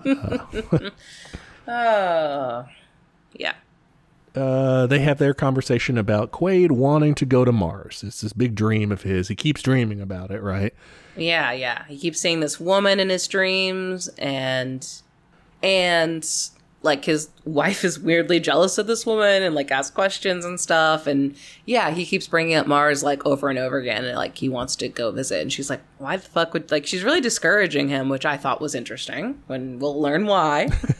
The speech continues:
Speaker 1: Yeah. I, it's ambiguous at first, 'cause I think at first he's like, "Let's move to Mars." And then he's like, "Well, let's
Speaker 2: Mm-hmm.
Speaker 1: just go visit." Like, he's just obsessed.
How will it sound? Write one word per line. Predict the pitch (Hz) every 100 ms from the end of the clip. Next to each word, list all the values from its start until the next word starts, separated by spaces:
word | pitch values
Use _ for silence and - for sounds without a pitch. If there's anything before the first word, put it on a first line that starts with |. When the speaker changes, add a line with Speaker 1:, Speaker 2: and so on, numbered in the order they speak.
| - - - - -
Speaker 1:
Yeah. | 110 143 92 - - - - -
I, | 127 135 - _ _
it's | - 143 - -
ambiguous | 156 185 202 208 160 -
at |
first, | 120 180 -
'cause | 131
I |
think | 127 220
at | -
first | - 175
he's | - 135
like, | 113
"Let's | 98 135 -
move | 139 107 123 160
to | - 180
Mars." | 156 156 165 170 165
And | 120
then | 127
he's | 123
like, | 117 147
"Well, | 117
let's | 117 214
Speaker 2:
Mm-hmm. |
Speaker 1:
just | 220 -
go | 107
visit." | 107 117 120 123 -
Like, | 107
he's | - 139
just | 175 -
obsessed. | 156 123 107 - -